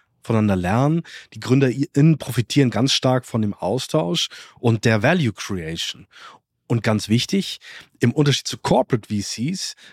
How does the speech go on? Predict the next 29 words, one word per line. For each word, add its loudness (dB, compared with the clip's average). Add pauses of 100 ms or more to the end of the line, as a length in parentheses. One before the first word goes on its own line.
(180)
haben 0
V 0
Cs -2
keine 2
strategische 0
Agenda. -2 (400)
Wir -6
mischen 4
uns 0
nicht 0
ein, 2
operativ. -4 (480)
Wir -16
verlangen -4
keine 0
Exklusivität 0 (400)
oder, -4
oder 2
wollen 2 (180)
das -8
Startup, 0 (460)
ja, 0 (320)
so -14
ein -12
bisschen -6
gelähmt 2
ist, 0
weil 2
der 2